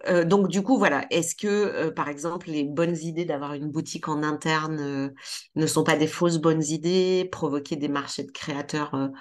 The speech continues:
localement, est-ce que ça minorise pas, en fait, ce que nous, on veut défendre comme métier d'art ? Tout ça, c'est des questions, euh, euh, qui se posent et, et sur lesquelles on a vraiment à réfléchir, je pense.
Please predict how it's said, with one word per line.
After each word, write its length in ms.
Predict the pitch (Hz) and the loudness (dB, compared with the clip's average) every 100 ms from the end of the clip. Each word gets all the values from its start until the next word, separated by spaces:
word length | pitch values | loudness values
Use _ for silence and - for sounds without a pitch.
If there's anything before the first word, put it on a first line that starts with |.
| - - - | -14 -12 4
localement, 640 | 156 156 165 165 175 180 | 6 6 6 6 6 6
est-ce 160 | 180 - | 4 4
que 80 | 180 | 4
ça 180 | 190 | 6
minorise 680 | 175 185 208 208 196 190 - | 6 8 8 8 4 2 0
pas, 340 | - 185 220 - | 2 2 0 -6
en 140 | 151 | -8
fait, 260 | 180 185 185 | -4 -4 -4
ce 60 | |
que 120 | - 165 | -4 0
nous, 200 | 170 196 | 4 4
on 180 | 202 | 4
veut 160 | 175 165 | 2 2
défendre 560 | 147 - 180 180 175 - | 0 -2 -2 -4 -4 -2
comme 240 | 160 160 151 | 0 2 2
métier 260 | 143 160 | 0 0
d'art ? 220 | 127 123 - - - _ | 0 -4 -12 -18 -20 _
Tout 100 | - | 0
ça, 140 | 196 254 | 6 6
c'est 140 | 254 | 6
des 120 | 170 160 | 4 2
questions, 480 | 160 165 226 214 156 | -2 0 2 2 0
euh, 260 | 147 143 143 - - - _ _ - | -2 -4 -8 -18 -20 -20 _ _ -8
euh, 1300 | 143 135 131 - - 71 - 67 - - - - - | -6 -6 -6 -2 0 0 -2 -2 -2 -2 -2 -4 -6
qui 140 | - 160 | -2 -2
se 100 | - | 4
posent 340 | 214 220 180 | 8 8 8
et, 360 | 156 - 156 156 | 4 4 2 2
et 40 | |
sur 200 | 156 156 | 0 0
lesquelles 240 | 147 143 170 | 0 2 2
on 120 | 147 | 0
a 120 | 139 | -4
vraiment 340 | 147 156 175 | -2 0 2
à 80 | 170 | 2
réfléchir, 680 | 156 151 151 - 175 214 254 | 0 -6 -6 -4 -2 -2 0
je 100 | 160 | -2
pense. 460 | 143 170 247 269 | -2 -2 -2 0